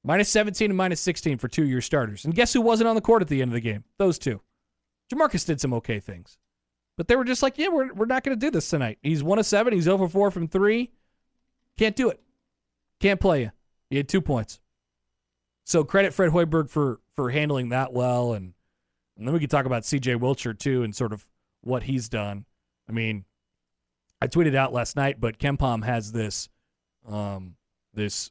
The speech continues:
offensive rating metric where, you know, like, it, it's, it's, it's based on minutes that you play and the amount of shots that you get up and how efficient you are in those shots and turnovers and all that stuff like that.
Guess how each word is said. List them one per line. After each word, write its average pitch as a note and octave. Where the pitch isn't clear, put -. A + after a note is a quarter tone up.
offensive A#2+
rating A#2
metric G#2
where, G2+
you C4
know, G#3+
like, A3
it, G3
it's, -
it's, -
it's E3+
based F#3
on D#3+
minutes A#3
that G#3+
you G3
play F3+
and E3
the D#3
amount D#3+
of D3+
shots D3
that D#3
you C3+
get C#3
up B2+
and A#2+
how C3
efficient C3
you B2+
are B2+
in B2
those A#2
shots A2+
and G#2
turnovers A2+
and G#2+
all G#2+
that G#2+
stuff -
like G#2
that. B2+